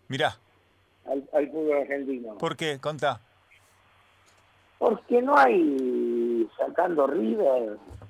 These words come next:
Speaker 2: y, y que todavía no encontró el juego que tenía antes, no hay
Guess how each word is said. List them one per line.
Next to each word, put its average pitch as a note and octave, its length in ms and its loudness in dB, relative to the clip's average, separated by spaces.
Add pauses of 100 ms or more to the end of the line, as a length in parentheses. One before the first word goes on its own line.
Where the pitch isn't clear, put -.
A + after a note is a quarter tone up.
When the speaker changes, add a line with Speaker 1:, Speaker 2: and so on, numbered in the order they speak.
(580)
Speaker 2:
y, B3 340 -6 (160)
y - 40 -12 (100)
que B2 100 -4
todavía C#3 540 8
no C#3 160 4
encontró C3 440 2
el C3+ 60 4
juego D3+ 360 4
que C3 120 -2
tenía C#3+ 440 -4
antes, C#3 460 -4 (1000)
no D3+ 300 0
hay A#2 1200 0